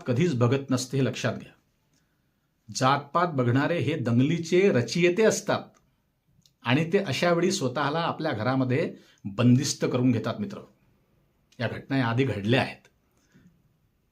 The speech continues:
आणि तुम्हाला माहिती आहे, भारतीय चित्रपटांनी अनेकदा आपल्याला याची सत्यता कथेच्या रूपाने पडद्यावर दाखवली आहे, हे विसरू नका. निवडणूक आयोगापासून,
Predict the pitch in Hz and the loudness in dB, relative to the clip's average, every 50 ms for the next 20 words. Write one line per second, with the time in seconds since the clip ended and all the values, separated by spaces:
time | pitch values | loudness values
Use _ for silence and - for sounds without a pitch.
0 | _ _ - 123 160 160 160 143 165 190 185 202 233 - 202 135 117 117 - 117 | _ _ 0 0 2 4 4 4 4 4 6 4 4 4 2 2 0 2 2 2
1 | 139 135 - 208 220 220 208 185 196 202 208 202 185 190 196 214 226 254 247 - | 2 4 4 4 4 4 4 4 4 4 4 4 4 4 4 4 4 2 2 2
2 | 135 139 190 247 247 247 240 269 240 208 202 214 208 208 208 214 196 - - 214 | 2 4 6 6 6 8 8 8 6 6 6 4 4 4 6 4 4 2 0 -2
3 | 196 - 151 - - 202 202 208 208 202 202 135 127 - 175 185 180 208 202 175 | -2 -2 -4 -2 -2 -2 0 2 0 0 0 -2 2 2 2 4 4 4 2 2
4 | 160 165 165 170 180 196 196 196 160 135 127 131 143 156 170 175 170 151 123 110 | 2 0 -2 -2 0 0 -2 -2 -2 -2 0 2 2 2 2 2 2 0 -2 -2
5 | - 147 151 156 135 107 - - - - _ - 123 135 131 - 180 170 143 104 | 0 0 0 0 0 -2 -4 -8 -12 -18 _ -2 -2 -2 0 0 0 0 0 -2
6 | - - - - _ _ _ _ _ _ _ _ _ _ _ _ _ _ _ _ | -2 -6 -14 -20 _ _ _ _ _ _ _ _ _ _ _ _ _ _ _ _
7 | _ _ _ _ _ _ - 107 123 139 151 185 196 202 233 247 233 196 180 170 | _ _ _ _ _ _ -2 0 2 6 6 8 8 8 8 8 6 4 4 4
8 | 180 175 202 196 196 170 151 - - 202 233 247 - | 4 6 4 4 4 2 0 2 2 2 2 2 0